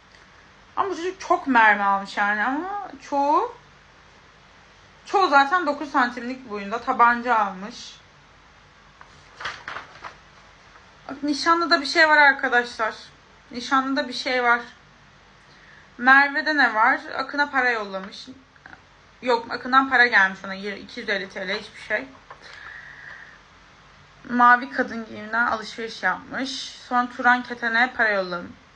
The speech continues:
Turan Keten'den de para gelmiş. Direnci olan alışveriş yapmış. Batı kuyumculuktan takı almış. Elif'ten para gelmiş. Selim Güngör'den para gelmiş. Babişko sonunda herhalde. Aa, pardon, bu Ayşe'ye geçmişim ben.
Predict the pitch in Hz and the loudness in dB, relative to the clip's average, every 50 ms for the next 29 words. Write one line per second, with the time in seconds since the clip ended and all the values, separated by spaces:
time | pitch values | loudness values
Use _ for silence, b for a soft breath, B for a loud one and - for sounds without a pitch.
0 | _ _ - - - 247 226 226 226 233 220 226 214 214 208 208 202 208 196 180 | _ _ -16 -2 2 4 4 4 2 0 -2 -2 0 0 -2 -4 -4 -4 -2 -2
1 | 175 175 180 175 170 175 214 247 - - 233 233 226 226 226 233 220 208 220 214 | -2 -2 -4 -6 -6 -6 -8 -12 -8 -2 4 4 4 4 4 0 -6 -4 -4 -6
2 | 214 208 - - 202 - - - - - 254 254 - - - - B B B B | -6 -8 -10 -12 -10 -6 -6 -6 -6 -6 -8 -14 -14 -16 -20 -20 B B B B
3 | B B B B B B - 277 285 277 - - - 240 220 220 208 220 214 214 | B B B B B B 0 0 2 0 0 -10 -8 -8 -8 -8 -8 -10 -6 0
4 | - 247 247 240 240 226 214 - - 220 196 185 180 185 202 240 294 277 - - | 4 4 4 4 2 -6 -10 -6 -4 -2 -2 -2 -4 -6 -8 -10 -10 -10 -12 -16
5 | - - B B B B B B B B B B B B B B B B B - | -18 -20 B B B B B B B B B B B B B B B B B -20
6 | - - - - _ - _ - - - - - 226 247 262 262 262 - 277 262 | -20 -20 -20 -20 _ -20 _ -20 -20 -16 -8 -6 -4 -4 -4 -2 2 4 4 4
7 | 262 269 247 247 233 220 214 196 185 185 180 185 190 220 254 311 330 - - - | 4 4 4 4 4 4 6 6 6 6 4 2 0 -4 -6 -6 -6 -6 -8 -12
8 | - - - - - - 247 233 247 247 247 233 240 240 233 233 233 226 226 220 | -12 -14 -16 -12 -6 -4 -4 -2 -2 -4 -4 -4 -4 -4 -2 2 2 4 4 6
9 | 220 226 233 233 233 - - 220 208 190 190 185 175 175 170 175 180 196 240 285 | 6 6 4 2 -4 -8 -2 2 2 4 4 4 2 2 2 -2 -4 -8 -10 -12
10 | - - - - - - 220 208 196 190 - - - 202 190 - 202 185 180 180 | -12 -14 -16 -18 -18 -14 -14 -12 -12 -14 -16 -16 -16 -16 -14 -12 -12 -10 -10 -8
11 | 180 180 175 175 175 175 175 175 175 175 180 214 277 - - - - _ - - | -6 -4 -4 -2 -2 -2 -2 -2 -4 -4 -8 -10 -10 -10 -14 -18 -10 _ 4 6
12 | 302 320 320 285 - 294 285 262 254 233 226 226 277 302 302 - - - 240 233 | 6 6 6 4 4 4 4 4 2 -2 -6 -4 -4 -4 -4 0 4 4 4 4
13 | 240 240 - 262 262 240 220 - 208 190 - 190 185 185 180 175 | 4 0 -6 -6 -6 -6 -8 -10 -12 -18 -16 -14 -10 -8 -8 -8